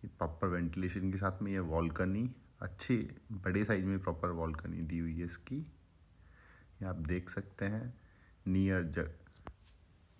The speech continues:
ये है जगतपुरा में अपने डी मार्ट के पास में, बहुत ही प्यारी location पे है, ready to move property है। आप आज देख सकते हैं, कभी भी जब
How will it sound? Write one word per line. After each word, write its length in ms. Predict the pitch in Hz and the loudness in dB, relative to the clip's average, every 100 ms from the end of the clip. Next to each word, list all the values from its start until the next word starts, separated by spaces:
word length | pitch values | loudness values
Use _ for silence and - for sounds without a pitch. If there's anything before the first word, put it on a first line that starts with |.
| - | -12
ये 160 | 101 101 | -8 -4
है 140 | 101 | -4
जगतपुरा 600 | 98 92 95 95 - 98 | 0 0 0 -2 0 0
में 140 | 98 110 | 2 0
अपने 280 | 107 113 117 | 0 0 0
डी 220 | 90 95 | 0 2
मार्ट 260 | 95 90 | 2 0
के 120 | - 90 | -4 0
पास 300 | 90 87 - | 0 0 -2
में, 280 | 127 151 - - - - - - - - | -2 -2 -8 -20 -20 -20 -20 -20 -14 -6
बहुत 320 | 82 92 - | -4 -2 -2
ही 60 | |
प्यारी 320 | - 90 87 90 | -2 0 0 -2
location 500 | 90 95 87 104 98 | -4 -6 -4 -4 -2
पे 120 | 104 | -4
है, 280 | 113 123 - - - - - 90 | -2 -6 -8 -20 -20 -20 -4 0
ready 300 | 85 95 95 | 0 0 0
to 100 | 98 90 | 0 0
move 200 | 101 - | -2 0
property 400 | 92 - - 104 | 0 0 -2 -2
है। 240 | 107 107 - - - - - - - - - - - - - - - - - - - - | 0 -2 -8 -18 -20 -20 -20 -20 -20 -20 -20 -20 -20 -20 -20 -20 -20 -20 -20 -20 -18 -16
आप 140 | 82 | -6
आज 160 | 87 82 | -4 -2
देख 280 | 78 92 - | -2 -2 -2
सकते 340 | 107 - 113 | -4 0 4
हैं, 180 | 113 107 | 4 4
कभी 260 | 92 87 | 0 0
भी 140 | 95 98 | 2 4
जब 280 | 92 85 | 2 0